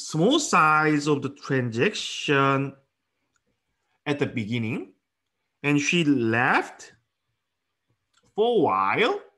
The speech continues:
and then she came back with transactions of large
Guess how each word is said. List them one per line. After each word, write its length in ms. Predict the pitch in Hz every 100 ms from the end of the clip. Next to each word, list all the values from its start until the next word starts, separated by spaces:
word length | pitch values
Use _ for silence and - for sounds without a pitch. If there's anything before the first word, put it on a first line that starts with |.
| _ _ _ _ _ _ _ _
and 240 | 170 180 170
then 520 | 302 254 214 302 - - _
she 180 | - 214
came 500 | 214 208 202 190 151
back 440 | 165 254 160 180 156
with 180 | 156
transactions 1000 | 147 143 127 117 175 285 - 175 156 156 143
of 380 | 135 131 131 - -
large 1120 | 165 117 123 208 - 127 110 120 - - -